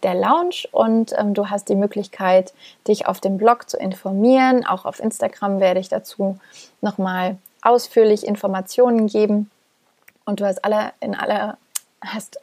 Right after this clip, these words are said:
die Möglichkeit, dich in aller Ruhe sozusagen damit zu befassen. Und wenn du magst, dich anzumelden, dann am dreißigsten September geht es dann los und ich begleite eine kleine Runde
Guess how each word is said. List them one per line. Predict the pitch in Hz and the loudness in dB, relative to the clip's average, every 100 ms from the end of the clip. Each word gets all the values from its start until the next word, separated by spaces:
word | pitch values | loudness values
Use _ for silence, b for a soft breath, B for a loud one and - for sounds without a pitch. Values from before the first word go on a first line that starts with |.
| _ _ | _ _
die | - | 0
Möglichkeit, | 220 220 233 233 226 220 202 | 2 4 4 4 2 0 0
dich | 202 | -2
in | - | -6
aller | - 208 208 | -2 2 2
Ruhe | 196 202 190 | 2 2 2
sozusagen | 196 185 180 185 170 190 B B B B B | 0 -2 0 0 0 -6 B B B B B
damit | 202 196 | 2 4
zu | 196 | 2
befassen. | 190 190 277 277 294 285 | 2 2 0 2 0 0
Und | - 240 240 | 0 4 4
wenn | 214 208 | 2 -2
du | 202 | 0
magst, | 196 202 202 - | 0 -2 -2 -6
dich | 185 | -4
anzumelden, | - 254 254 226 214 208 208 202 | 2 2 2 2 4 2 2 0
dann | 196 196 196 | -2 -4 -4
am | 190 | -6
dreißigsten | - - 196 196 196 - - | -8 0 2 2 -6 -10 -6
September | - - 208 202 | -6 -4 -2 -2
geht | 185 202 185 | -2 -2 -4
es | - | -6
dann | 190 180 | -4 2
los | 214 226 | 2 2
und | - 190 | -4 -6
ich | 190 | -2
begleite | - 185 185 185 - - | -2 2 2 2 -2 -6
eine | 202 - | -6 -8
kleine | - 247 254 269 262 | -2 0 2 2 4
Runde | 220 220 226 240 | 4 4 4 0